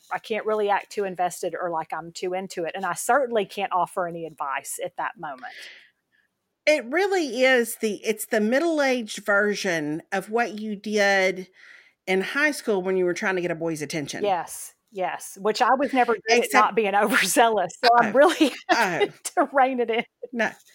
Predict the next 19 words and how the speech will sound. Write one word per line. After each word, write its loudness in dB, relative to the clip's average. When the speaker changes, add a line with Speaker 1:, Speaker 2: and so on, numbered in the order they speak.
Speaker 2:
Yeah. 2
Yeah. 0
You've 0
had, 2
but 2
at -4
this 0
point, 0
you've -2
had 2
a 4
lifetime 0
of -10
practice, -4
right? 4
Speaker 1:
Yes. -8
Speaker 2:
Like, 0
you've, -8
Speaker 1:
Yeah. 4